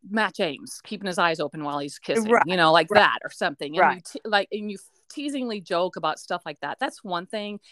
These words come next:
Speaker 1: And yes, I think those are the things that, you know, they know what they signed up for and
Speaker 2: Yeah.
Speaker 1: that kind of stuff. But
Speaker 2: Right.
Speaker 1: not the death threats and the threats that go so, so deep and is so filled with hate. I just
Speaker 2: Yeah.
Speaker 1: can't even comprehend. You,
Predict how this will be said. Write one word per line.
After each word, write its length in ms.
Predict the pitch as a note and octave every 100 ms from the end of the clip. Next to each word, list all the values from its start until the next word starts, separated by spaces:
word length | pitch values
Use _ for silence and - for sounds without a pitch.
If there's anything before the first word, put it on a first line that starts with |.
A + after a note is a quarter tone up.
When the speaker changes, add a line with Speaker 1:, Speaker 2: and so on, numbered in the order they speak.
| -
Speaker 1:
And 140 | F#3 F#3+
yes, 200 | G3 -
I 120 | A#3
think 240 | A#3+ A3 -
those 300 | F3 G3 F#3+
are 100 | E3+
the 80 |
things 380 | D#3+ E3 D#3+ D#3+
that, 220 | - D#3 - _
you 140 | - F3+
know, 220 | D3 D3
they 100 | D#3+
know 140 | D#3+
what 100 | D3+
they 120 | D3+ D3+
signed 280 | D#3 C#3+
up 140 | D3 -
for 420 | D3+ D3 C#3+ C#3+ -
and 340 | D#3 D3 C#3+ -
Speaker 2:
Yeah. 60 |
Speaker 1:
that 220 | F3+ E3+ -
kind 140 | D3
of 80 | B2+
stuff. 300 | - B2+ - B3 - - - _ _ _
But 140 | -
Speaker 2:
Right. 100 | E3+
Speaker 1:
not 240 | D4 E4 -
the 120 | B3+
death 380 | E3 D#4 D4 -
threats 380 | F3 C3+ - G#3
and 180 | F#3+
the 220 | F#3 E3 D#3+
threats 280 | - B3 -
that 200 | G#3+ -
go 200 | G3+ F#3
so, 580 | E3+ - - D4 C#4 E3+
so 360 | E3 - A#3 G#3
deep 240 | G#3 G#3+
and 80 | F3
is 140 | -
so 320 | - - B3+
filled 340 | G#3+ - F#3 E3
with 140 | D#3
hate. 340 | - F#3 D#3 -
I 100 | E3+
just 360 | D#3+ F#3 - - -
Speaker 2:
Yeah. 200 | F3+ D#3
Speaker 1:
can't 100 | -
even 300 | D#3+ D#3 C#3+
comprehend. 880 | - D#3+ D#3 C#3+ C3+ F3 D#3+ C#3+ - _ - - _
You, 160 | G#3+